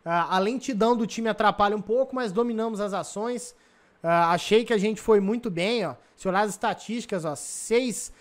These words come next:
finalizações contra duas, quatro certas contra nenhuma,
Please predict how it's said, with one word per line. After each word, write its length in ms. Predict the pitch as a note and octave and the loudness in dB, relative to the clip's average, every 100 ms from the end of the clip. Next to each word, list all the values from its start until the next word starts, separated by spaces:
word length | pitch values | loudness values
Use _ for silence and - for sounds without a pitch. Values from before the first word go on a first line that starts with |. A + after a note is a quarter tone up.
| _ - | _ -8
finalizações 720 | A3 A3 G#3 F#3 - G#3+ - | -4 -2 0 -2 -2 -4 -4
contra 320 | G#3 G3 A#3 | -6 -4 -2
duas, 300 | F#3 A3+ A#3+ | -2 -2 -2
quatro 400 | - A3+ B3 A#3 | 0 0 0 -4
certas 460 | - G#3 G#3 G3+ - | -4 -2 -2 -6 -12
contra 280 | F#3+ F#3 G3+ | -12 -8 -8
nenhuma, 420 | A#3 B3 B3 | -6 -6 -8